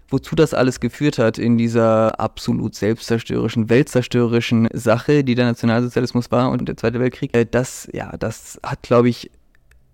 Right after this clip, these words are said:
Jünger so ein bisschen aus dieser Euphorie, aus dieser nationalistischen Euphorie ge-, rausgebracht. Und er hat dann auf, auf den Marmorklippen geschrieben, was letztlich so eine, ich glaub, das ist eine, ich, ich hab's nicht gelesen, aber ich glaub, eine Utopie, also sehr, relativ abstrakt, aber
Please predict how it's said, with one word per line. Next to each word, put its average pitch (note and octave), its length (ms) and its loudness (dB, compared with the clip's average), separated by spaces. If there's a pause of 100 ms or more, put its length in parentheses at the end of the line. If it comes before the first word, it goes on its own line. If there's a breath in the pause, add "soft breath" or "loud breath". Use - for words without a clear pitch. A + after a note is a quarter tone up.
(140)
Jünger F3+ 800 2
so B2+ 120 -4
ein C3 120 0
bisschen D3+ 320 0
aus B2+ 240 -2
dieser C3 600 0
Euphorie, C3+ 760 0
aus B2+ 180 -2
dieser C3 160 0
nationalistischen B2+ 640 0
Euphorie B2 320 0
ge-, A#2 240 2
rausgebracht. B2+ 640 0
Und B2 140 0
er B2 60 2
hat B2+ 60 -2
dann B2+ 140 2
auf, - 160 -4 (120)
auf - 120 -4
den A#2+ 140 2
Marmorklippen E3 580 0
geschrieben, E3 480 -2 (580 soft breath)
was - 200 0
letztlich B2+ 360 -2
so B2+ 120 -2
eine, B2+ 260 4
ich A#2 120 -4
glaub, - 180 -2
das B2 100 0
ist B2 160 -4
eine, A#2+ 240 0
ich, - 260 -10
ich - 220 -6
hab's - 140 -8
nicht - 80 -8
gelesen, D#3+ 180 4
aber A#2+ 140 6
ich B2 100 2
glaub, C3+ 140 2
eine C3+ 160 4
Utopie, D#3+ 560 -2
also C#3+ 180 2
sehr, B2 240 2
relativ C#3 340 0
abstrakt, - 540 -2
aber B2+ 280 2